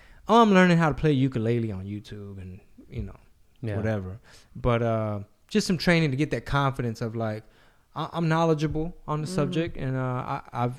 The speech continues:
Speaker 1: you know, have experience with
Speaker 3: Yeah.
Speaker 1: that. And, but just overall, just experience in the city, and, um, not, I just don't want us to be, uh,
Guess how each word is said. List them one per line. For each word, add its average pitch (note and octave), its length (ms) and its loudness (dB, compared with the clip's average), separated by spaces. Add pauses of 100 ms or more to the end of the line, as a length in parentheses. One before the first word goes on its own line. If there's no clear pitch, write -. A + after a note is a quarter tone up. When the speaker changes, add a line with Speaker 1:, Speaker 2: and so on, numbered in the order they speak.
(120)
Speaker 1:
you D#3 120 -4
know, A2 220 -6
have B2 180 8
experience A#2+ 480 0
with C#3+ 100 -8
Speaker 3:
Yeah. E3+ 160 -2
Speaker 1:
that. A2+ 180 -2
And, - 120 -12 (400)
but E3+ 120 8
just G3 180 8
overall, D#3+ 500 10
just C3 320 -2 (400)
experience A#3 480 6
in A3 100 8
the D3+ 60 4
city, D#3 580 6 (200)
and, C3 320 4
um, A#2+ 600 0
not, D3+ 220 4 (260)
I B2+ 140 -2
just B2+ 200 -2
don't C#3 200 6
want D3+ 160 6
us D3 100 -4
to D3 100 -6
be, C#3+ 340 2
uh, A#2+ 460 0